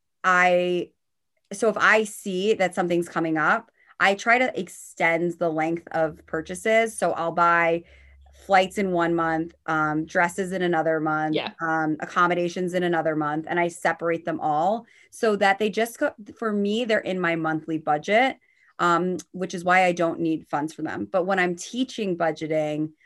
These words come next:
Speaker 1: I always want them to create those funds so they start to get comfortable with the idea that even though they're not spending money on a wedding this month,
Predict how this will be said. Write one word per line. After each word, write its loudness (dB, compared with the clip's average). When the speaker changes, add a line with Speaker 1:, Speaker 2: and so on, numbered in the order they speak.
Speaker 1:
I 4
always 0
want -2
them -2
to -10
create -6
those -2
funds -2
so -6
they -2
start -2
to -10
get -6
comfortable 0
with -4
the 0
idea 0
that 0
even -6
though 2
they're 0
not 0
spending -2
money -2
on -2
a -4
wedding 0
this -8
month, -2